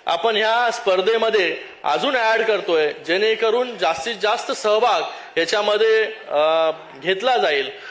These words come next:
बघा, पहिला गोविंदा फक्त, अ, दहीहंडी आली की लोक जी आहे ती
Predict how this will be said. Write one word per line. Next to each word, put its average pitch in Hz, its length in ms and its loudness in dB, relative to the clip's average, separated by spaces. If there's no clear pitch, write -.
बघा, 190 220 0
पहिला 220 340 0
गोविंदा 220 680 0
फक्त, 190 260 -2
अ, 151 200 0
दहीहंडी 214 420 0
आली 226 280 0
की 233 200 -6
लोक 202 200 2
जी 214 180 0
आहे 220 140 2
ती 220 280 -4